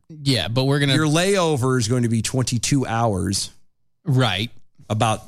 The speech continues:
Speaker 2: three hours away from your destination.
Speaker 1: Yes. You could literally drive there.
Speaker 2: Yes. You could take a cab or an Uber or whatever.
Speaker 1: Whatever,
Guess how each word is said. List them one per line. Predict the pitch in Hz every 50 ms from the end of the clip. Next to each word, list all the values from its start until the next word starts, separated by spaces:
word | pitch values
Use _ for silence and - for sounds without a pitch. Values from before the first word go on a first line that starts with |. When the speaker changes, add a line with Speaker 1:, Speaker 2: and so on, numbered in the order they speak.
| - - - - _ _ _
Speaker 2:
three | - 117 123 131 127 123 117
hours | 110 104 104 104 101 98 95
away | 107 98 104 101 101
from | 98 - 107 101
your | 101 98
destination. | 92 98 95 87 - - 107 98 87 82 - - - - - - - - _ -
Speaker 1:
Yes. | 131 139 - - - - - - - - - - - _ _ - - - _ _ - _ - 143 123 -
You | 131 143 156 160
could | 135 - - 180 170 151 127 117
literally | 117 127 135 - 143 135 123 120 120
drive | 107 117 113 107 104 101 98 92
there. | - 92 - - - - -
Speaker 2:
Yes. | 156 175 175 156 120 107 - - - - - - - _ _
You | - 151
could | 143 160
take | - 160 139
a | 143 127
cab | - 135 135 127 120 104 98 104
or | 110 117
an | 120 117
Uber | 123 131 127 117 110 104 95 90
or | 90 107 110 110
whatever. | 107 113 117 135 131 127 120 110 101 98 92
Speaker 1:
Whatever, | 95